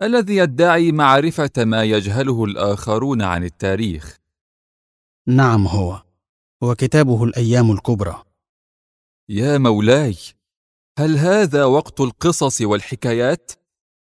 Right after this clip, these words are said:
Speaker 2: وما وقتها إذن؟ ثم إن ثمة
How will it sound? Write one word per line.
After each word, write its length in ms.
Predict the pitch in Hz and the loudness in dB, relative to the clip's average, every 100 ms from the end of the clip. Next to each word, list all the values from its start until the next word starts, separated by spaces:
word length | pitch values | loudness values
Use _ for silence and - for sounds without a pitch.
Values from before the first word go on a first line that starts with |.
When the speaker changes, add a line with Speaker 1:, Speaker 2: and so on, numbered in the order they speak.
| - | -8
Speaker 2:
وما 300 | 117 107 104 | -4 -2 -2
وقتها 480 | 104 104 - 117 117 | -4 -4 -2 0 0
إذن؟ 360 | 127 120 135 170 _ _ _ _ _ - | 0 0 0 -2 _ _ _ _ _ -6
ثم 200 | - 113 | 0 0
إن 240 | 107 135 123 | 4 4 4
ثمة 360 | - 135 127 | 4 6 6